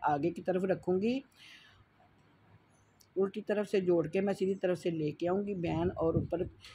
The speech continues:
जैसे जेंट्स बैन बनता है वैसे उस, इसी तरह मैं उसके ऊपर किनारे की सिलाई लगा दूँगी। बहुत easy है और बहुत ज़बरदस्त है।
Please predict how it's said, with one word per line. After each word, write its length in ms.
जैसे 340
जेंट्स 360
बैन 280
बनता 320
है 60
वैसे 440
उस, 140
इसी 180
तरह 260
मैं 320
उसके 300
ऊपर 280
किनारे 400
की 160
सिलाई 320
लगा 260
दूँगी। 400
बहुत 300
easy 320
है 180
और 280
बहुत 400
ज़बरदस्त 680
है। 260